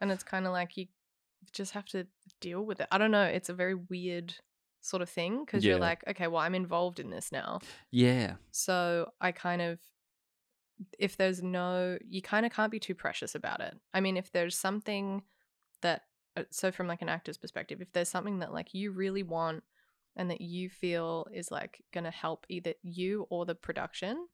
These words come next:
Speaker 2: Mm.
Speaker 1: then you can fight for it. Great. No worries. But if
Speaker 2: Yeah.
Speaker 1: there's, like, no wiggle room and they're just shutting, you kinda just have to go, "Okay." 'Cause it's
Speaker 2: Yeah.
Speaker 1: like, at the end of the day, it's, like, not up to you
Speaker 2: What do you
Speaker 1: sort of thing. Like, you're
Speaker 2: Yeah.
Speaker 1: just, you're, you're a hired body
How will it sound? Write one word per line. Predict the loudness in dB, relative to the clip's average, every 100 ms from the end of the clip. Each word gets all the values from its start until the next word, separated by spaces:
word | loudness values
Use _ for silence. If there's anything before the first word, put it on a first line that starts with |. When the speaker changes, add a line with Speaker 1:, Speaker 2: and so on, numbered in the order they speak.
| _
Speaker 2:
Mm. | 0 0 0 -6 _ _ _ _ _ -4
Speaker 1:
then | -2
you | -4
can | -8
fight | -8 -10 -8
for | -10
it. | -10 -14 _
Great. | -2 0 0 -4 _ -6
No | -4
worries. | -4 -6 -8 -12 _
But | 0
if | 4
Speaker 2:
Yeah. | 4
Speaker 1:
there's, | 4
like, | 2 0
no | 0 2 2
wiggle | 2 0 0
room | 0 0 -2
and | -2
they're | -2 -4
just | -6 -4 -2
shutting, | 0 -2 -2
you | -6 -8
kinda | -4 -4 -2
just | -4 -6
have | -6
to |
go, | -2 -4 -6 _ -12
"Okay." | -10 -8 -10 -14 _ _ _ -18 -18 -4
'Cause | 0
it's | 4
Speaker 2:
Yeah. | 4
Speaker 1:
like, | 4 0
at | -2
the | 0
end | 0
of |
the | 2
day, | 2
it's, | 0
like, | -4 -4
not | -2
up | -2 -4
to | -8
you | -8 -8 _ _ _ _
Speaker 2:
What | -16
do | -14
you | -16 -20 -20 -20 _ -4
Speaker 1:
sort | 2 2
of |
thing. | 2 -2 2
Like, | 2 2
you're | 10
Speaker 2:
Yeah. | 10 10
Speaker 1:
just, | 6 2
you're, | 2 2
you're | 4 4
a |
hired | 4 4 2 2 0
body | 0 0 -2 -4